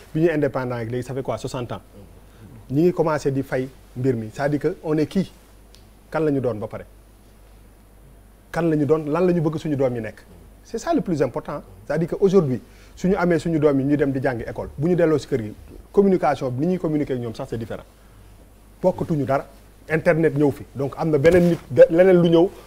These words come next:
nekk entre diggante xale yi ak ñun ki ñu nekk. Donc je pense que le Sénégalais doit rester un Sénégalais, quel que soit yow réussite sociale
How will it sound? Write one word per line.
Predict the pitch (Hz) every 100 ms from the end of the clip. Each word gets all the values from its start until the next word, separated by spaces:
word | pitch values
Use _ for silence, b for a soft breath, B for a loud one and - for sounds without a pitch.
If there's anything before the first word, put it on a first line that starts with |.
| B B -
nekk | 135 135 156
entre | 151 135
diggante | 123 143 165 147
xale | - 147
yi | 139 180 - - -
ak | 143 139
ñun | 151 139 123
ki | 139
ñu |
nekk. | 120 98
Donc | 123 156
je | 120
pense | 175 208
que | - 269 B B B B - -
le | 139 196
Sénégalais | 208 214 170 180
doit | 156 156 151
rester | 160 - 170 151
un | 127
Sénégalais, | - 123 104 95 - - - - -
quel | - 277
que | 269 233
soit | 196 160 196 B B B -
yow | 160 170 143
réussite | 127 202 180 - 147
sociale | - 170 156 123